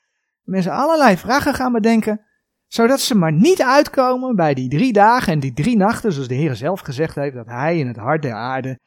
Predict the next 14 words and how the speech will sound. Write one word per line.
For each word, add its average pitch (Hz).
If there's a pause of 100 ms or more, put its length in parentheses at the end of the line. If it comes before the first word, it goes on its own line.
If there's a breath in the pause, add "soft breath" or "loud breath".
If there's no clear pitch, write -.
(220)
zou 123
zijn. 113 (280)
Ze -
blijven 147
liever 143
bij 123
de 113
traditie, 147 (800)
dan 135
dat 123
ze - (160)
Gods -
woorden 139 (400)
bewaren. 131